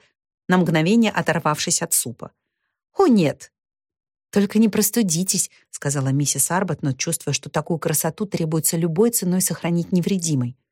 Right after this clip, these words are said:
«Здесь, когда заходит солнце, сразу же становится намного прохладнее».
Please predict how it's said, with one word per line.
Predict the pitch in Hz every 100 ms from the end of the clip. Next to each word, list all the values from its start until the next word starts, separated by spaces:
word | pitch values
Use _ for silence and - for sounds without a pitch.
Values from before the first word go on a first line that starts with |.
| _ _ _ _ -
«Здесь, | 165 220 -
когда | 190 185
заходит | 185 190 196 196
солнце, | - 240 247 240
сразу | - 247 240
же | 220
становится | 208 220 214 214 214
намного | 202 208 208 262 285
прохладнее». | - 240 190 123 - 120 -